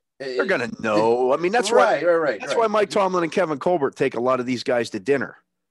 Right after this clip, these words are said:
Speaker 2: Sure, sure.
Speaker 1: You know,
Speaker 2: I mean,
Speaker 1: you
Speaker 2: did you really fool anyone? And was it for anyone's good benefit if you went to a team that,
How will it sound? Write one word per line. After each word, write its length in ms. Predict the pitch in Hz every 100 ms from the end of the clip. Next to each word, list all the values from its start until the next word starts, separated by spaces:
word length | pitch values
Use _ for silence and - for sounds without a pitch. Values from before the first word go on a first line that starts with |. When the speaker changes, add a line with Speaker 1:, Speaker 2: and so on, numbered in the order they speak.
| _ _ _ _
Speaker 2:
Sure, 360 | - 185 104 -
sure. 300 | - 147 98 -
Speaker 1:
You 60 |
know, 160 | 110 107
Speaker 2:
I 60 |
mean, 100 | 107
Speaker 1:
you 120 | 113 131 -
Speaker 2:
did 120 | 151
you 60 | 143
really 280 | 180 175
fool 300 | 147 160 160
anyone? 460 | 151 147 139 143 143
And 140 | 123
was 160 | 110 104
it 80 | 110
for 160 | 120
anyone's 420 | 123 143 131 127 104
good 320 | 120 120 113
benefit 460 | 110 120 - 123
if 60 | 110
you 140 | 107 104 _ _ _ _ _
went 240 | 127 151 143
to 100 | 151
a 60 |
team 460 | 127 - 143 143 131
that, 240 | 117 110